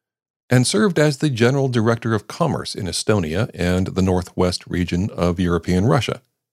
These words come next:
The other core members of the group were not, strictly speaking, ambassadors.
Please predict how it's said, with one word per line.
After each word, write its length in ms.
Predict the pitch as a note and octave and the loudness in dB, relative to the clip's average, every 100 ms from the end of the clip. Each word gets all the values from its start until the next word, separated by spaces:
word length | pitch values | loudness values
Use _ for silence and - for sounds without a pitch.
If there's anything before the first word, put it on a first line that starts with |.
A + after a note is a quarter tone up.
| _ _ _ _ _ _ _ _ _ _ - | _ _ _ _ _ _ _ _ _ _ 0
The 120 | C3 | 2
other 220 | F3+ G#3+ | 4 2
core 280 | A#2 G2 G2+ | 0 0 0
members 280 | G2 F2+ F#2+ | 2 -2 -2
of 100 | F2+ | -2
the 80 | F2+ | 0
group 300 | G#2+ C3+ G2+ | 0 0 0
were 120 | G#2 | 2
not, 520 | A2 D#3 F2+ - - | 2 2 -2 -4 -10
strictly 340 | - F2+ F#2 | -4 -2 -2
speaking, 540 | E2+ - F#2+ - - F2 | -4 -2 -4 -4 -6 -4
ambassadors. 720 | - G#2+ C#3+ B2 - - - | 0 2 2 0 -6 -12 -16